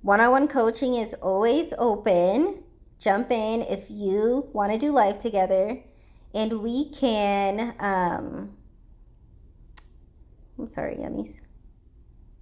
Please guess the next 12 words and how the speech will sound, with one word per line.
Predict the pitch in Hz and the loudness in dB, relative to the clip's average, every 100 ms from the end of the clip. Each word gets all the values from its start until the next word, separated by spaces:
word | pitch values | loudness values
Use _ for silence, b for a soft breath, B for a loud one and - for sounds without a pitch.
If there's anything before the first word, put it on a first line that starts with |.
| - - | -20 -10
We | 208 226 | -2 2
can | 294 | 2
do | 285 311 | 2 4
life | 262 240 | 4 4
together. | - 208 180 180 339 - - - - - _ _ _ - - | 0 0 2 2 -2 -6 -20 -20 -20 -20 _ _ _ -10 0
And | 392 285 226 233 339 - | 2 4 4 2 0 0
I | 214 | -2
was | 226 | 0
getting | 233 | -2
a | 190 | -4
phone | 170 156 - | -4 -6 -4
call. | 190 - | -4 -4